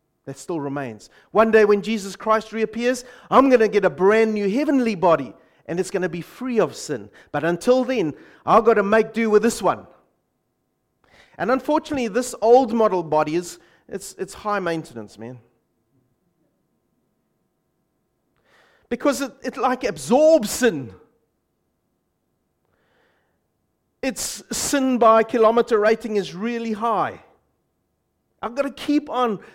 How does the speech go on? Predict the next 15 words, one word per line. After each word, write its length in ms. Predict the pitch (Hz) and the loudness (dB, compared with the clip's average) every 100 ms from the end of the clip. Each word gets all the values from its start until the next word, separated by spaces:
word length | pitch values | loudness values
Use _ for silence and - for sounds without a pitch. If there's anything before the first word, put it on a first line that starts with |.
| _ | _
coming 280 | - 247 240 | -6 -4 0
back 180 | 233 233 | -2 -2
to 80 | 233 | -2
the 60 | |
Lord 100 | 220 | -2
and 100 | 208 | -2
saying, 200 | 233 208 | -2 -2
"Lord, 180 | 233 226 | 0 2
I've 160 | 196 190 | 0 -2
messed 500 | 208 226 262 - 220 | -8 -6 -6 -6 -8
up 160 | 226 | -6
again. 360 | - 190 165 139 _ _ - | -8 -8 -10 -12 _ _ -12
Please 360 | 277 277 269 | -6 -4 -4
forgive 320 | 254 208 233 | -8 -6 -6
me. 180 | 185 117 | -6 -10